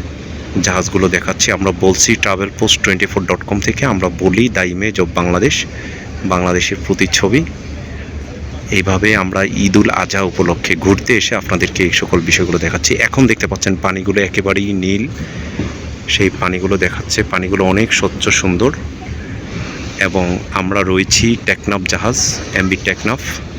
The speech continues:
আমরা এমভি টেকনাফ জাহাজে রয়েছি। পিছনের অংশে আমরা বলেছিলাম যেই আনোয়ারা, আনোয়ারার অংশে কর্ণফুলী টানেলের সেই অংশ দেখাচ্ছে এবং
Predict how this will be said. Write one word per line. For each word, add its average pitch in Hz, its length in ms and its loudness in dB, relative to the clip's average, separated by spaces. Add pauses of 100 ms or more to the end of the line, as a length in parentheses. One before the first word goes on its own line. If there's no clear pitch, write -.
(3500)
আমরা 95 460 4
এমভি 92 200 2
টেকনাফ 90 440 -2
জাহাজে 87 320 2
রয়েছি। 90 420 2 (520)
পিছনের 120 440 2
অংশে 87 260 0
আমরা 87 200 0
বলেছিলাম 92 600 2 (840)
যেই 90 460 4 (200)
আনোয়ারা, 92 400 0
আনোয়ারার 95 560 -2
অংশে 90 400 2 (640)
কর্ণফুলী 98 460 2
টানেলের 92 440 0
সেই 90 320 2
অংশ 85 240 0
দেখাচ্ছে 85 480 0
এবং 92 220 2